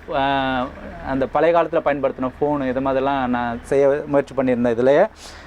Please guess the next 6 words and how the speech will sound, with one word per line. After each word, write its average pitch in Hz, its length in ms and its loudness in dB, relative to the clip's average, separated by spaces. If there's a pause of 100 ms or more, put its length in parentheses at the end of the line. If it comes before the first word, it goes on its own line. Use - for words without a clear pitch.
(160)
அஹ், 175 320 10
நிறைய 202 320 8
பொருட்கள் 233 500 8
செய்யறதுக்கு 190 560 8 (240)
சில 190 240 2 (240)
நேரங்கள்ல 180 540 2